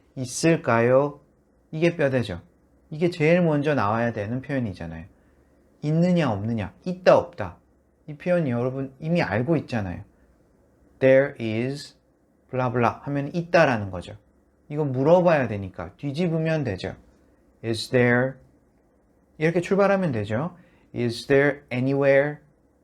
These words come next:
Anywhere. 어딘가에 있습니까? 자, 이 anywhere를 설명하면 되죠. 어떤 곳이죠? 내가 샌드위치를 사 먹을 수 있는 곳이죠.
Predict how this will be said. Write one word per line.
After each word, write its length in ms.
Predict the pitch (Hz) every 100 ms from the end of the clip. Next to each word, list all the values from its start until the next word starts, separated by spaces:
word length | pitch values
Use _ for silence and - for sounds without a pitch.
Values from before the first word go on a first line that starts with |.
| _ -
Anywhere. 520 | 151 165 160 113 82 - _ _
어딘가에 640 | - 139 151 160 127 107 127
있습니까? 840 | 131 - 175 160 120 131 131 131 - _ _ _ _ _ _ _ _ _ _ _ _ _ _ _ -
자, 140 | 127
이 240 | 160 165 170
anywhere를 760 | 170 180 175 147 123 120 160
설명하면 560 | 165 185 202 190 175 147
되죠. 260 | 107 98 131
어떤 360 | 117 143 190
곳이죠? 560 | 156 123 - 139 180 - _ _ _ _ _ _
내가 220 | 135 143 147 -
샌드위치를 580 | - 180 196 196 160 165
사 140 | 185
먹을 220 | 202 208
수 140 | 185 139
있는 200 | 131 143
곳이죠. 440 | 110 - -